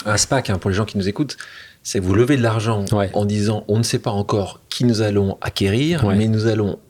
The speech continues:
Speaker 1: utiliser cet argent-là pour construire un groupe. »
Speaker 2: Et vous permettre de gagner de l'argent.
Speaker 1: Évidemment.
Speaker 2: Sur, voilà.
Speaker 1: Euh, là, je pense que c'est le
Speaker 2: Sur,
Speaker 1: principe de cette
Speaker 2: mais
Speaker 1: finance.
Speaker 2: sur la première acquisition, ce que nous, on n'avait pas vraiment compris au démarrage, en pensant qu'on pouvait faire une histoire à long terme,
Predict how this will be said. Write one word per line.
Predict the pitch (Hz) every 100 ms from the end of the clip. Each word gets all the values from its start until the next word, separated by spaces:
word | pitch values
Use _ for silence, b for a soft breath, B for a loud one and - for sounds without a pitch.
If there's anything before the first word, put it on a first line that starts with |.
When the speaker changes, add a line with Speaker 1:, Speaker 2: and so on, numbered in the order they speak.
| - -
Speaker 1:
utiliser | 117 123
cet | 113
argent-là | 101 95 117 160
pour | - 135 107 -
construire | 117 104 - 147 151 -
un | 110
groupe. » | 101 B B B B B
Speaker 2:
Et | 117
vous | 101
permettre | 101 104 110
de | 92
gagner | 92 92
de |
l'argent. | 87 82 95
Speaker 1:
Évidemment. | 104 113 104
Speaker 2:
Sur, | 87
voilà. | - 90
Speaker 1:
Euh, | 101 101
là, | 95
je | 101
pense | - 98
que | 98
c'est | -
le | -
Speaker 2:
Sur, | -
Speaker 1:
principe | 107 113 120 98
de | 95
cette | 120 98 95
Speaker 2:
mais | 113
Speaker 1:
finance. | 110 147
Speaker 2:
sur | 180 113
la | 107
première | 131 123
acquisition, | 117 104 104 95 - 156
ce | -
que | -
nous, | 98 98 98 101 104 131
on | 147
n'avait | 110
pas | 95 123
vraiment | 110 113
compris | - 107 117 104
au |
démarrage, | 98 95 104 151 - B B B B -
en | 214
pensant | - 104 - 123
qu'on | -
pouvait | 101 98
faire | - 101
une | 98
histoire | - 110
à | 92
long | 90
terme, | 95 123 151